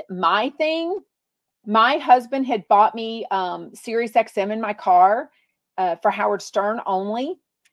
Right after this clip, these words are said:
and I listened to that for years. I never realized there was an app. So when I finally figured out what Radio Andy meant, 'cause when radio, when Andy Cohen would talk about Radio Andy on Watch What Happens Live, I didn't even know what he was talking about. I'm like,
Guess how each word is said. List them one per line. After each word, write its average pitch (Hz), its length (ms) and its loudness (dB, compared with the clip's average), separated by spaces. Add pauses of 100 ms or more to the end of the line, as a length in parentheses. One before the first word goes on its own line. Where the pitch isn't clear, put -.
and 214 80 -4
I 214 80 2
listened 214 340 -2
to 214 60 -4
that 202 180 2
for 202 80 -8
years. 220 360 -6 (100)
I 233 160 0
never 247 520 2
realized 220 500 -2
there 202 120 -6
was 196 160 -8
an 190 200 -8
app. 196 400 -8 (360)
So - 180 2
when 240 140 -4
I 226 100 0 (100)
finally 294 440 0
figured 247 380 -2
out 247 260 0
what 202 220 0
Radio 233 440 0 (100)
Andy 214 560 -8 (200)
meant, 190 840 -4 (240)
'cause 214 180 -4
when 208 180 -2
radio, 254 400 0
when 226 160 -2
Andy 247 280 -6
Cohen 269 300 -2
would 226 80 -6
talk 226 180 -2
about 202 220 2
Radio 226 340 0
Andy 214 480 -8
on 202 140 -4
Watch 196 220 -4
What 208 100 -10
Happens 196 340 -8
Live, 202 400 2 (480)
I 269 80 4
didn't 320 200 -2
even 302 140 -2
know 285 100 2
what 269 100 -4
he 240 40 -8
was 226 100 -10
talking 269 360 -6
about. 196 160 2
I'm 202 80 -2
like, 202 200 -4